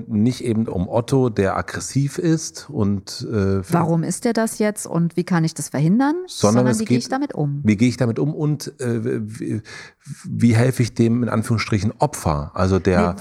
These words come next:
Speaker 2: we-, wem
Speaker 1: Schwester?
Speaker 2: helfe ich zuerst
Speaker 1: Wem
Speaker 2: auch,
Speaker 1: helfe ich
Speaker 2: ne?
Speaker 1: zuerst?
Speaker 2: Wo
Speaker 1: Ja, ja.
Speaker 2: geht die Verbindung hin?
Speaker 1: Mhm, genau.
Speaker 2: Genau.
Speaker 1: Ja.
Speaker 2: Und deswegen habe ich trotzdem, bleibe ich dabei nochmal, es geht um zwei Situationen, nämlich einmal in der Akutsituation, also das Haus brennt.
Speaker 1: Mhm.
Speaker 2: Ja, und dann de-,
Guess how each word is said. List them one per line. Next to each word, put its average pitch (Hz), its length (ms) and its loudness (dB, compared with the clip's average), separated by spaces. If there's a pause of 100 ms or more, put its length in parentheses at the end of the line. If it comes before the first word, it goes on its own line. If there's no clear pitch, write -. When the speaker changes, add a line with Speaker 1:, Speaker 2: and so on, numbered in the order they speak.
Speaker 2:
we-, 175 40 -6
wem 226 100 2
Speaker 1:
Schwester? 233 200 4
Speaker 2:
helfe 214 160 2
ich 190 80 -2
zuerst 156 460 0
Speaker 1:
Wem 107 100 4
Speaker 2:
auch, 113 60 4
Speaker 1:
helfe 110 140 2
ich 98 40 -8
Speaker 2:
ne? 98 60 2
Speaker 1:
zuerst? - 320 2
Speaker 2:
Wo - 20 0
Speaker 1:
Ja, 92 200 4
ja. 170 80 0
Speaker 2:
geht 220 160 -2
die 226 60 -4
Verbindung 208 400 0
hin? 151 200 2
Speaker 1:
Mhm, 120 200 2
genau. - 140 4
Speaker 2:
Genau. 78 240 2 (100)
Speaker 1:
Ja. - 140 2 (240)
Speaker 2:
Und 208 140 4
deswegen 247 340 0
habe 254 120 2
ich - 100 -6
trotzdem, 285 420 -2 (380)
bleibe 214 240 2
ich 294 100 -6
dabei 254 360 0
nochmal, 254 300 0
es 220 140 -2
geht 233 180 -2
um 208 160 0
zwei 202 280 2
Situationen, 226 560 0
nämlich 190 260 0
einmal 196 220 4
in 196 60 4
der 185 140 2
Akutsituation, 262 1200 0
also 175 180 4
das - 240 -2
Haus 214 240 2
brennt. 202 560 0 (260)
Speaker 1:
Mhm. 101 420 4
Speaker 2:
Ja, 196 260 2 (380)
und 202 160 2
dann 226 220 2
de-, 202 100 2